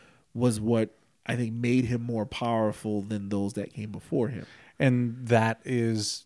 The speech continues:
Speaker 2: now I'm coming out from the gospel accounts, but, uh, John also writes three letters towards the end. You know, they're, they're, they're, they're at the end of the New Testament, but
Speaker 1: Mm-hmm.
Speaker 2: First John three six, "This is how we know what love is, that
Speaker 1: Mm-hmm.
Speaker 2: one would lay oneself,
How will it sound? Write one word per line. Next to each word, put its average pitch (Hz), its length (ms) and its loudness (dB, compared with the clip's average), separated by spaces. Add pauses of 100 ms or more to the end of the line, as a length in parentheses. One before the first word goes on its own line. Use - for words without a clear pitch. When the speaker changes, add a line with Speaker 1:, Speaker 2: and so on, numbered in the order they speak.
Speaker 2:
now 120 300 2
I'm 107 100 2
coming 104 400 0
out 123 220 -2
from 107 220 -4
the 104 100 -6
gospel 110 400 -4
accounts, 101 340 -4
but, 101 240 -4 (460)
uh, 107 280 -4 (140)
John 110 360 4
also 104 260 -2
writes 104 340 2
three 110 240 0
letters 107 380 2
towards 104 280 -4
the 104 140 -2
end. 104 340 -4
You 127 80 -4
know, 104 60 -2
they're, 101 180 -2
they're, 98 220 -8 (100)
they're, 101 240 -6 (420)
they're 104 220 -8
at - 100 -6
the - 120 -10
end 123 120 0
of 107 60 0
the 104 60 -4
New 107 120 -2
Testament, 113 420 -4
but 101 100 -6
Speaker 1:
Mm-hmm. 123 100 -8
Speaker 2:
First 117 260 -2
John 117 340 0
three 110 160 -2
six, 113 300 -4 (560)
"This 123 240 2
is 120 140 0
how 117 320 2
we 117 300 0
know 113 320 0
what 113 460 -2
love 110 400 -2
is, 151 380 -2
that 110 260 -6
Speaker 1:
Mm-hmm. 117 220 -12
Speaker 2:
one 110 200 0
would 107 200 -4
lay 107 240 -4
oneself, 107 680 -4